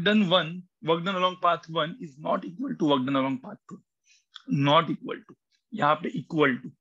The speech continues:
ठीक है, तो यहाँ पे सबसे बेस्ट एग्जांपल है फ्रिक्शन, work done by friction is the best example of non-conservative force। ठीक है, तो कुछ लोग बोले, "सर फिर, अ, टेंशन एंड नॉर्मल किस में आता है?" ठीक है, टेंशन एंड normal किस में आता है?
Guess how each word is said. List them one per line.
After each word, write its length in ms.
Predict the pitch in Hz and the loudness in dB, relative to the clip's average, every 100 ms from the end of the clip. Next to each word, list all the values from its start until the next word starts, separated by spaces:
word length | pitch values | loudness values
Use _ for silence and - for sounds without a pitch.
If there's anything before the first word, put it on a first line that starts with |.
| _ _ _ _ - | _ _ _ _ -4
ठीक 140 | 196 | 0
है, 100 | 190 - _ _ | 0 -2 _ _
तो 80 | 165 | 2
यहाँ 220 | 147 165 | 4 4
पे 120 | 180 | 4
सबसे 220 | 175 160 | -2 -4
बेस्ट 240 | 165 180 185 | -2 -2 -2
एग्जांपल 320 | 151 170 180 | -4 -4 -2
है 60 | 208 | -6
फ्रिक्शन, 400 | 160 - 147 117 139 | -6 -6 -6 0 2
work 160 | 180 | 2
done 180 | 175 185 | 2 2
by 100 | 190 | 0
friction 420 | - 170 - 185 - _ _ _ | -2 -6 -6 -6 -10 _ _ _
is 100 | 147 | -6
the 80 | 127 | 2
best 240 | 196 196 165 | 2 4 0
example 420 | 139 165 165 160 | 2 0 2 0
of 120 | 156 147 143 | -2 -4 -2
non-conservative 840 | 165 156 147 135 135 131 139 123 | -2 -2 -2 0 0 0 -2 -6
force। 320 | - - - _ _ _ _ _ _ _ _ _ _ _ _ _ _ - | -14 -20 -20 _ _ _ _ _ _ _ _ _ _ _ _ _ _ -2
ठीक 140 | 190 | 2
है, 80 | 202 - | 2 0
तो 60 | 196 | 2
कुछ 140 | 214 | 4
लोग 120 | 214 | 6
बोले, 160 | 214 226 | 6 4
"सर 160 | 240 240 | 4 2
फिर, 220 | 240 208 | 2 4
अ, 200 | 170 156 | 6 4
टेंशन 500 | 156 180 185 196 233 | 2 -2 -2 0 0
एंड 80 | 240 | 2
नॉर्मल 320 | 202 208 240 | 2 2 -2
किस 200 | 233 214 | -4 -6
में 80 | 220 | -4
आता 200 | 147 - | -4 -8
है?" 60 | - _ _ _ _ _ _ _ _ _ _ _ | -20 _ _ _ _ _ _ _ _ _ _ _
ठीक 120 | 196 | -4
है, 60 | 208 | -4
टेंशन 420 | - 202 190 214 | 0 0 0 2
एंड 80 | 240 | 4
normal 280 | 208 202 220 | 4 4 0
किस 200 | 208 170 | -2 -4
में 100 | 196 | -2
आता 160 | 139 | -2
है? 60 | - | -6